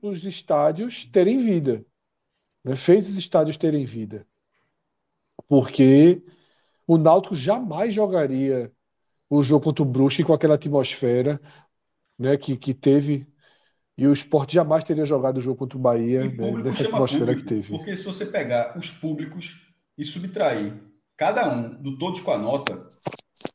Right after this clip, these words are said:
Speaker 2: você vai olhar um
Speaker 1: E
Speaker 2: público, você
Speaker 1: perfeito,
Speaker 2: fica na
Speaker 1: perfeito,
Speaker 2: dúvida
Speaker 1: Cássio.
Speaker 2: se aquelas
Speaker 1: Perfeito,
Speaker 2: pessoas, se o
Speaker 1: perfeito.
Speaker 2: público seria aquele. Porque hoje tem o
Speaker 1: Perfeito,
Speaker 2: nove mil,
Speaker 1: perfeito.
Speaker 2: dez mil do Todos com a Nota. Tinha oito mil pagados.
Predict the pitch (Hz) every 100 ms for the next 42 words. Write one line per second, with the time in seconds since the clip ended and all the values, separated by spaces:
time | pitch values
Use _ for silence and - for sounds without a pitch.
0 | _ _ 143 165 185 190 175 180 202 208
1 | 226 - 196 190 208 226 226 202 170 190
2 | 185 202 113 - - - 247 220 214 185
3 | 175 214 - 208 190 185 160 - 214 233
4 | 226 - - 151 135 190 196 233 143 120
5 | - 185 175 214 196 214 214 208 208 -
6 | 208 - 214 147 113 - 185 196 196 226
7 | - 208 214 - 127 123